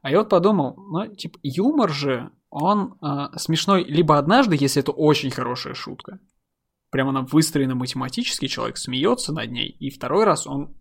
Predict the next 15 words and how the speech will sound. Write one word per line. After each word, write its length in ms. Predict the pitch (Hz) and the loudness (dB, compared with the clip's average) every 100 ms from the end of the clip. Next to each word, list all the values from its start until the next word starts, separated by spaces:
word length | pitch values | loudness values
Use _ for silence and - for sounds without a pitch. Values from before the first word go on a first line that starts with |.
| - | -10
уже 200 | 165 151 | -4 -2
понимает 600 | 156 143 143 147 139 127 | 0 0 2 2 0 -2
ее, 220 | 120 117 | -6 -10
предвидит, 640 | - - 170 185 233 - - | -12 -12 -8 -4 -2 -4 -6
и 360 | 131 131 123 - - - - | -8 -8 -10 -12 -20 -20 -16
там 120 | 139 | -12
может 300 | 131 131 - | -8 -8 -4
разъебаться 440 | 143 151 147 139 | 0 0 0 0
с 20 | |
самого 220 | - 139 135 | 0 2 0
начала 360 | 139 - 226 | 0 2 4
или 360 | 147 147 143 120 | 4 2 0 -2
не 240 | 131 143 | -4 -4
разъебываться 600 | 139 127 139 131 123 - | -2 -4 -4 -8 -10 -10
вообще. 340 | 131 131 - | -12 -10 -12